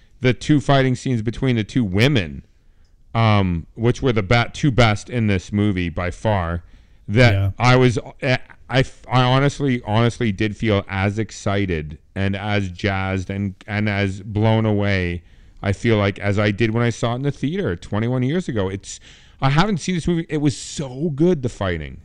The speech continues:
Speaker 1: The fighting is amazing. The directing
Speaker 2: Yeah.
Speaker 1: of the fight scenes, the choreography, the, the actors, the two female actors who are doing it,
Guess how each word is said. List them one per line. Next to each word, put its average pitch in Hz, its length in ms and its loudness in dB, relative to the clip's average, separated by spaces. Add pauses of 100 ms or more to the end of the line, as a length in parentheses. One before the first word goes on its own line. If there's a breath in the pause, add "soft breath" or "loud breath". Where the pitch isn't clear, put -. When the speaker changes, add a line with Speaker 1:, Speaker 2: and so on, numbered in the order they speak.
(160)
Speaker 1:
The 117 100 -6
fighting 180 420 0
is 120 80 2
amazing. 95 560 0 (300)
The 127 80 -2
directing 135 480 0
Speaker 2:
Yeah. 110 220 2
Speaker 1:
of 117 200 -2
the 120 80 0
fight 104 260 -4
scenes, 110 400 -4 (400 soft breath)
the 117 100 0
choreography, 127 1040 2
the, 101 320 4 (260 soft breath)
the 110 140 2
actors, 131 920 -4
the 107 160 -4
two 143 240 -2
female 131 480 -2
actors 113 500 -6
who 123 120 -4
are 101 60 0
doing 107 380 0
it, 139 200 -4